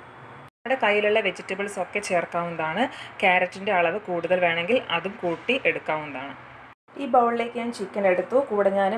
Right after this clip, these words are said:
മഞ്ഞൾപ്പൊടിയും കുരുമുളക് പൊടിയും പാകത്തിന് ഉപ്പും ചേർത്തു. ഇനി ഇതിലേക്ക് ഞാൻ കൂണും കൂടെ ചേർത്തിട്ട് നന്നായി മിക്സ് ചെയ്യാൻ പോവാണ്. ഞാൻ ഇതിലേക്ക് ഒരു ടേബിൾ സ്പൂൺ ഒലീവ് ഓയിലും അതേപോലെ അര കഷ്ണം ചെറുനാരങ്ങ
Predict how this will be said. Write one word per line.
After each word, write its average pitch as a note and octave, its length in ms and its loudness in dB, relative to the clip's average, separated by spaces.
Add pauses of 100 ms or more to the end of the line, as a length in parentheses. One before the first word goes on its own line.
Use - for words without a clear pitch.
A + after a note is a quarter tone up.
മഞ്ഞൾപ്പൊടിയും F#3 680 2
കുരുമുളക് F#3 460 2
പൊടിയും F#3 300 0 (320)
പാകത്തിന് G#3 420 4
ഉപ്പും G#3+ 320 -4
ചേർത്തു. F3 360 -2 (420)
ഇനി C4 140 4
ഇതിലേക്ക് A3+ 400 4
ഞാൻ G3 160 6 (180)
കൂണും G#3 340 4
കൂടെ G3+ 220 4
ചേർത്തിട്ട് G3 400 2
നന്നായി G#3+ 460 2
മിക്സ് - 200 -10
ചെയ്യാൻ E3+ 280 -2
പോവാണ്. D#3+ 300 -2 (1300)
ഞാൻ B3+ 100 4 (120)
ഇതിലേക്ക് G3+ 480 2 (460)
ഒരു C4 120 4 (140)
ടേബിൾ F#3 420 4
സ്പൂൺ A3+ 240 -2 (160)
ഒലീവ് F#3+ 440 2
ഓയിലും E3+ 340 4 (1080)
അതേപോലെ G#3 520 4 (120)
അര F#3+ 100 6 (100)
കഷ്ണം F#3+ 380 0 (100)
ചെറുനാരങ്ങ F#3 600 4